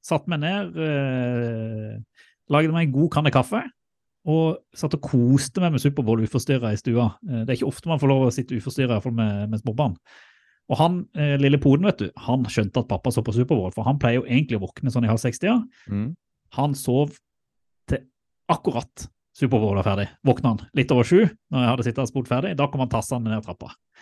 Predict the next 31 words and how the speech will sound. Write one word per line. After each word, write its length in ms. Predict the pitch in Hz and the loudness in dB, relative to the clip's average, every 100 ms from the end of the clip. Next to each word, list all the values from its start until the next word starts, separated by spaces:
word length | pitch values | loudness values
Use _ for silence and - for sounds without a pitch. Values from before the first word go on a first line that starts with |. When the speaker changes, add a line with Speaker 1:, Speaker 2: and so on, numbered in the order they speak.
| - | -16
Speaker 2:
Perfekt. 280 | 85 80 104 | -12 -4 0
Speaker 1:
Perfekt. 560 | 147 - 143 - - - - | 0 0 -4 -6 -12 -12 -6
Helt 180 | 190 143 | -4 -4
perfekt. 440 | 110 - - - _ _ _ _ _ _ _ _ - | -6 -8 -16 -18 _ _ _ _ _ _ _ _ -4
Speaker 2:
Men 80 | 107 | 2
Speaker 1:
Så 20 | |
Speaker 2:
det 60 | 151 | 4
Speaker 1:
det 80 | |
Speaker 2:
blir 160 | 196 214 | 6 4
jo 60 | 226 | 4
Speaker 1:
var 160 | - - _ _ _ - | 0 -8 _ _ _ -6
Speaker 2:
en 140 | 107 113 | -2 0
veldig 200 | 107 107 - | 0 -2 -4
fin 260 | 107 87 | -2 0
opplevelse 400 | 90 92 80 73 | 0 -2 -4 -4
å 60 | 87 | -4
kunne 320 | 92 85 78 | -2 -4 -4
nyte 400 | 87 92 76 - | -4 -2 -4 -4
det 120 | 76 78 | -4 -2
i, 540 | 76 73 76 73 73 - | -2 -2 -4 -6 -8 -8
i 40 | 87 | -8
fred 240 | - 80 80 | -4 -2 -2
og 60 | |
ro. 80 | 87 123 - _ _ - - _ _ _ | -2 -4 -8 _ _ -20 -20 _ _ _
Speaker 1:
Ja, 100 | - | 0
altså 100 | 214 | 2
det, 140 | 220 190 - | 2 2 0
det 140 | 175 131 | -2 0
ga 200 | 104 156 | 0 2
jo 160 | 247 214 - - _ | 2 0 -2 -8 _
sånn 240 | _ 175 | _ -6